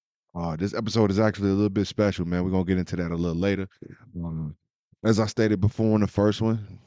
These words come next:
for those who may have not have caught the first episode of Talent Has No Division, this is definitely something new. I am Cordell, the owner of Highly Underrated Sports.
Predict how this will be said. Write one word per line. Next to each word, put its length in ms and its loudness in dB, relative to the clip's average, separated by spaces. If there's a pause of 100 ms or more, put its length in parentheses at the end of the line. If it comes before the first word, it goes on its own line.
for 80 -8
those 240 2
who 100 0
may 220 0
have 140 -2
not 280 -2
have 200 -2
caught 260 0
the 80 0
first 340 2
episode 540 -2
of 60 -4
Talent 300 0
Has 220 2
No 80 0
Division, 380 2
this 160 0
is 80 -2
definitely 460 2
something 380 -2
new. 280 2
I 200 0
am 100 -2
Cordell, 600 2
the 120 -4
owner 320 2
of 80 2
Highly 260 2
Underrated 420 0
Sports. 400 0